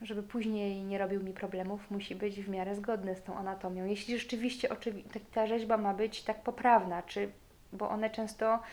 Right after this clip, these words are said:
tylko wyglądają, że one są anatomicznie poprawne, a tak naprawdę nie są, bo ja je tak przerabiam przez siebie i one <laughs> troszeczkę tam gdzieś odchodzą w, w stronę formy, która, y, która ma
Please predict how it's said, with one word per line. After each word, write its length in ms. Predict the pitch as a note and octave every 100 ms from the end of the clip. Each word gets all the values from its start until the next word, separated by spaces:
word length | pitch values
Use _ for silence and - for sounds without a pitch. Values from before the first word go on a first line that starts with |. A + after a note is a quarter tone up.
| - - - -
tylko 220 | G#3+ A#3
wyglądają, 760 | A3 G#3+ A#3+ B3+ B3+ G#3+ F#3
że 160 | F#3 F#3+
one 200 | F#3 F3+
są 140 | F#3
anatomicznie 540 | F#3 F#3 F#3 F#3+ - G3
poprawne, 580 | F#3+ F#3 F3+ F3+ G#3 B3 - - -
a 80 | G#3
tak 180 | G#3 G#3
naprawdę 800 | G#3+ G3+ F#3 - G#3+ A3+ C4 B3+ -
nie 360 | A#3 B3+ D4+ C#4
są, 300 | - F3+ F#3
bo 80 | G3
ja 180 | G3+ G#3+
je 260 | A#3+ B3+
tak 280 | B3+ C#4 C#4
przerabiam 500 | - D4+ D4 B3 G#3
przez 260 | - A3 -
siebie 480 | F#3 F3+ G3 G#3 -
i 320 | A3 A3 A3+
one 240 | A3+ A3+ A3 - - B3+ B3+ -
<laughs> 600 | D4+ - - - - - -
troszeczkę 520 | - - A#3+ - A#3+
tam 180 | A#3 A3+
gdzieś 240 | A#3 A#3
odchodzą 580 | A#3+ - B3+ B3 F#3+ F#3
w, 400 | - - G3 F#3+ G3 - - -
w 40 | -
stronę 460 | - A3 A3 G#3+
formy, 540 | G#3+ - A#3+ A#3+ G#3+ G3+
która, 800 | - G#3 G3+ G3+ G3+ G3+ G3+ -
y, 380 | G#3+ G#3 G#3 G#3 G#3 - - - - - - - - -
która 380 | - A3 G#3+
ma 560 | G#3+ G#3+ G#3+ G#3 G#3+